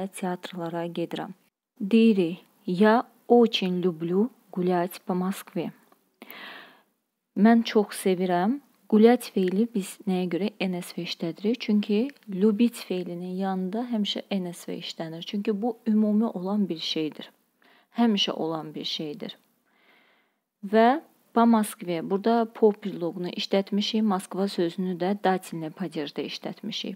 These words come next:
По Москве, yəni Moskva üzrə, bütün Moskvanı gəzməyə, yəni bir istiqamət deyil, müxtəlif istiqamət olduğuna görə bu formada deyirik. Və часто хожу в музеи,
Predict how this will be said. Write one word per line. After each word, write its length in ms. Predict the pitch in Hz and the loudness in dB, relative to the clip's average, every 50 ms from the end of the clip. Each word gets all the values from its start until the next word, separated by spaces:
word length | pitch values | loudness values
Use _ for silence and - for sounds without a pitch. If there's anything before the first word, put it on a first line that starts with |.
| - _ _ - | -14 _ _ 0
По 120 | 208 208 | 2 4
Москве, 480 | 208 214 214 208 - - 233 269 277 269 | 4 4 2 0 -4 -4 -2 -2 0 2
yəni 420 | 226 208 190 190 196 202 208 208 208 _ _ _ _ _ _ - | 2 0 0 0 0 -2 -2 -4 -6 _ _ _ _ _ _ -6
Moskva 520 | - 185 196 - - - 175 190 196 - - | -4 -4 -4 -6 -8 -6 -4 -4 -4 -4 -6
üzrə, 400 | 185 170 160 165 180 165 160 143 - - - | -8 -10 -10 -10 -8 -8 -6 -8 -8 -10 -12
bütün 340 | 165 - - - 180 180 175 | -12 -10 -10 -8 -8 -6 -6
Moskvanı 680 | 170 170 170 - - - 156 160 160 156 156 160 156 151 | -8 -10 -12 -14 -14 -12 -10 -10 -10 -10 -12 -14 -12 -10
gəzməyə, 460 | - 156 151 147 - - 160 156 147 156 160 | -8 -8 -8 -8 -10 -12 -12 -10 -10 -8 -8
yəni 220 | 165 165 160 160 - - | -8 -8 -8 -10 -4 0
bir 200 | 214 220 220 - - | 0 0 0 0 -6
istiqamət 680 | - - - - 196 - 175 170 165 170 180 185 - _ - | -12 -14 -14 -12 -8 -8 -6 -6 -6 -8 -8 -10 -10 _ -8
deyil, 240 | 165 165 156 147 - _ _ _ _ _ _ - | -6 -6 -6 -10 -12 _ _ _ _ _ _ -4
müxtəlif 580 | 208 214 - - - 208 208 180 180 180 - - | -4 -4 -4 -2 -2 -2 0 0 -2 -4 -6 -12
istiqamət 640 | - - - - - - 175 170 170 170 170 - - | -18 -20 -18 -14 -10 -8 -6 -6 -6 -6 -8 -8 -6
olduğuna 520 | - 190 185 175 185 185 190 196 202 208 190 | -6 -4 -4 -4 -4 -2 0 0 0 0 0
görə 160 | 196 208 233 | 0 -2 -2
bu 140 | 226 196 190 | -2 -4 -6
formada 480 | 180 - - 156 151 151 156 151 156 151 | -6 -6 -8 -8 -8 -10 -12 -12 -12 -10
deyirik. 380 | - - - 151 - - - _ _ _ _ _ _ _ _ - - - - - - - - - _ _ _ _ _ _ _ - | -8 -8 -10 -10 -10 -12 -16 _ _ _ _ _ _ _ _ -20 -20 -20 -20 -20 -20 -20 -20 -20 _ _ _ _ _ _ _ -2
Və 320 | 180 214 226 233 254 294 - _ _ _ _ _ _ _ | 0 2 2 2 2 0 -4 _ _ _ _ _ _ _
часто 460 | - - 247 247 233 226 - - 170 175 | -6 0 2 2 2 0 -2 -4 -6 -6
хожу 640 | - - 190 190 196 185 - - 175 160 156 180 - _ _ _ _ _ _ _ _ _ - | -4 -2 0 0 0 0 -2 -4 -4 -4 -4 -6 -10 _ _ _ _ _ _ _ _ _ 0
в 60 | 208 | 4
музеи, 840 | 214 226 226 220 208 196 - - 170 170 160 156 151 151 156 180 208 | 6 6 6 6 4 2 0 -2 -2 -2 0 -2 -2 -4 -2 -2 -2